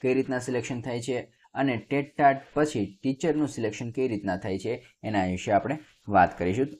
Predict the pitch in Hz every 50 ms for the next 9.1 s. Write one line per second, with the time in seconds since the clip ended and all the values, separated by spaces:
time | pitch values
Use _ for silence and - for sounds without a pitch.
0 | _ - 113 120 127 - - 117 104 101 92 95 95 - 151 151 147 127 123 -
1 | 98 87 82 82 82 80 73 - 73 82 101 95 76 95 - - 135 151 165 -
2 | 190 185 185 180 175 165 165 165 156 - 165 151 151 156 156 151 151 - 123 107
3 | - 113 107 101 95 92 - 101 92 90 90 90 - - _ _ _ - - -
4 | - - - 156 139 131 135 - 170 185 185 185 208 208 208 190 180 190 180 175
5 | 165 160 151 151 - 135 - - 135 135 139 - - - 135 135 - - 160 156
6 | 151 139 123 120 135 120 120 135 120 131 131 135 139 139 - - - _ - -
7 | 151 147 - - 151 139 131 123 113 117 - - 127 120 123 120 123 117 120 107
8 | 107 113 123 110 - - - 101 - - 110 107 110 110 107 110 113 117 - -
9 | 147